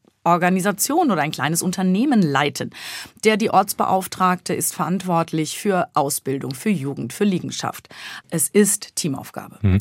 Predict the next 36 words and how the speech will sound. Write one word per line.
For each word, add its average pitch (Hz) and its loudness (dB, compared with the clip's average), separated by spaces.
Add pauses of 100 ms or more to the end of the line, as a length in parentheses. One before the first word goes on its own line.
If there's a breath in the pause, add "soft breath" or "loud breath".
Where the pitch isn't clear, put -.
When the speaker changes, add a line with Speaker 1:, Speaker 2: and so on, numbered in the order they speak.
(200 loud breath)
Speaker 2:
Wie 110 4
muss 147 6
ich 156 6
mir 143 6
das 135 2
vorstellen? 101 2
Also 95 2
wenn 98 4
es 104 0
ganz 113 4
oben 127 4
bei 117 4
Ihnen 113 4
beginnt, 113 2
ähm, 117 2
bis 123 0
nach 117 2
unten 117 4
zum, 113 2
zum 110 2
Ortsverband. 85 0
Ähm, 87 -4
was 107 2
für - 0
Hierarchien, 123 4
für 123 2
Ebenen, 113 4
für 104 -2
Aufgabenverteilungen 107 2
finden 107 0
da 92 0
statt - 0
und 101 0
müssen 117 2
da 82 -4
stattfinden? 90 -8